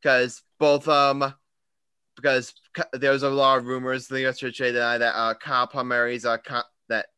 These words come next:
that, um, the Devils and, like, Palmieri, like, couldn't work out, um, uh, 'cause for those who don't know, Kyle Palmieri is due to be a free agent at the end of the year, and the Devils and Palmieri couldn't work out an extension, so, um,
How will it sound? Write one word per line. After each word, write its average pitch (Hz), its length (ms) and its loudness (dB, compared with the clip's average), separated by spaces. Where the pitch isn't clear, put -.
that, 120 200 -2
um, 110 600 -2
the 131 80 -8
Devils 131 460 0
and, 123 300 -2
like, 120 220 -2
Palmieri, 120 420 -2
like, 113 220 -2
couldn't 135 280 -4
work 123 200 -6
out, 117 280 2
um, 110 360 -6
uh, 117 140 -8
'cause 110 300 -4
for 135 60 -6
those 120 160 -4
who 117 80 -14
don't 110 260 -4
know, 107 180 -4
Kyle 117 240 -2
Palmieri 110 520 -6
is 123 480 -8
due 127 180 -8
to 120 80 -14
be 113 120 -6
a 110 60 -6
free 117 300 -8
agent 113 200 -6
at 107 80 -6
the 110 80 -8
end 110 100 -8
of 104 60 -14
the 107 60 -12
year, 110 200 -2
and 107 140 -8
the 104 60 -16
Devils 113 340 -2
and 110 120 -8
Palmieri 107 520 -6
couldn't 131 300 -4
work 120 180 -6
out 110 220 -2
an 104 60 -4
extension, 110 440 -10
so, 107 420 -2
um, 104 380 -6